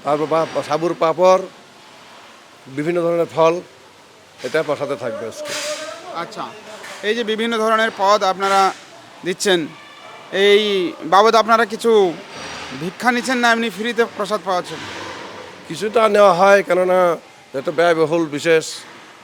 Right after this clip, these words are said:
Speaker 1: ওই জন্য কিছুটা আনুকূল্য নেওয়া হয়।
Speaker 2: আচ্ছা, এই যে এত ভক্তের জন্য আপনি রান্না করছেন, রান্নার দায়িত্বে রয়েছেন, তাহলে আপনার কি কোনো, আম, লোকজন রয়েছে যারা আপনাকে এই রান্না কাজে সহযোগিতা করছে?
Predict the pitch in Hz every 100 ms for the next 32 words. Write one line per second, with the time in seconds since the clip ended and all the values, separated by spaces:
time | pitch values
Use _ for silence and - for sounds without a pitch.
0 | - 139 160 143 147 165 165 160 151 151
1 | 147 135 127 147 127 123 127 - - -
2 | - - - - - - 185 233 214 254
3 | 240 233 254 214 214 233 220 233 226 208
4 | 233 208 202 214 214 208 - 196 180 156
5 | - - - - 165 202 214 196 196 202
6 | 208 196 196 202 170 160 - - - -
7 | 180 202 214 208 185 - - - - -
8 | - - - 175 220 214 233 214 220 220
9 | 202 170 - - - - - - 160 165
10 | 160 156 143 117 - - 156 196 226 220
11 | 247 233 240 214 214 202 208 214 202 -
12 | 180 208 196 214 190 202 208 190 147 -
13 | - - 160 185 208 214 220 208 202 214
14 | 208 214 208 208 214